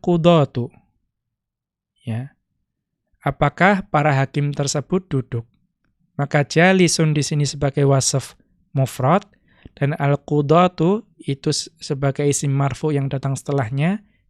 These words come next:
jamak. Nah, ini contoh dari keadaan ketiga ini. Fayata'ayyanu an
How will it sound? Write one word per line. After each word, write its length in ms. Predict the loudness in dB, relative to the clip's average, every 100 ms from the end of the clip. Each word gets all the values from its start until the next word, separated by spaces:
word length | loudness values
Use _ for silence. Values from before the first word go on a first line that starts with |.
| -6
jamak. 400 | -2 -2 -4 -8 _ _ _ _ _ _ _ _
Nah, 80 | -8
ini 160 | -4 -2
contoh 480 | -2 -2 0 -2 0
dari 400 | 0 0 -2 -4 _
keadaan 400 | -2 0 0 0
ketiga 400 | -2 -4 -4 -4
ini. 320 | -4 -4 -8 -12 _ _ _ _ _ _ _ _ _ _ _ _ _ _
Fayata'ayyanu 1300 | 2 4 4 2 2 2 4 2 2 2 0 -2 -2
an 160 | -2